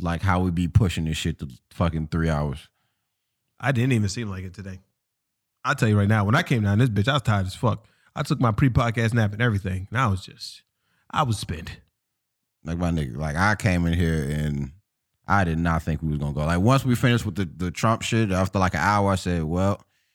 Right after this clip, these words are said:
Speaker 1: shit about to go downhill fast." And niggas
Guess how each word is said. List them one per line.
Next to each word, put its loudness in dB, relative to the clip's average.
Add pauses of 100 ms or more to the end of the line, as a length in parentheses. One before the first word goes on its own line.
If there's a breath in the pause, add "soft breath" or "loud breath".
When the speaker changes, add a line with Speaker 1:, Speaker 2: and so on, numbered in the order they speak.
Speaker 1:
shit -4
about 2
to -2
go 2
downhill 2
fast." -4
And 0
niggas -2